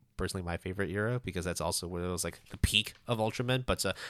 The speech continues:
we probably won't ever see that because I think that, uh, the manga should be running to its close end. Uh,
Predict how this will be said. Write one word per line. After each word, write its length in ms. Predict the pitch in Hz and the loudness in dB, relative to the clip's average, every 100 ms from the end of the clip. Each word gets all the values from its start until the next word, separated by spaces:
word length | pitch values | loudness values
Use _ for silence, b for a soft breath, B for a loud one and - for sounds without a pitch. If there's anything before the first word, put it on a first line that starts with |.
| B | B
we 80 | 113 | -2
probably 220 | - 101 | 6 6
won't 100 | 101 | 8
ever 140 | 95 85 | 4 2
see 180 | - 110 | 2 6
that 240 | 123 - | 6 6
because 240 | 127 120 | 2 2
I 60 | 120 | 2
think 560 | - - 240 254 202 180 | -2 2 4 4 2 6
that, 260 | 151 - - B B B | 6 6 -4 B B B
uh, 260 | 139 135 127 | 8 10 10
the 120 | 127 | 6
manga 480 | 135 156 208 214 185 | 4 8 6 8 4
should 220 | - 202 | 4 2
be 140 | 175 139 | 2 2
running 400 | 107 123 131 123 - | 2 2 2 -2 -4
to 240 | - 120 - | 0 0 0
its 400 | 107 - - - - - | -2 2 0 0 -6 -6
close 280 | - 110 - _ - | 0 0 -2 _ 6
end. 460 | 110 92 101 131 - B B | 6 6 0 -8 -10 B B
Uh, 240 | 104 101 | 6 6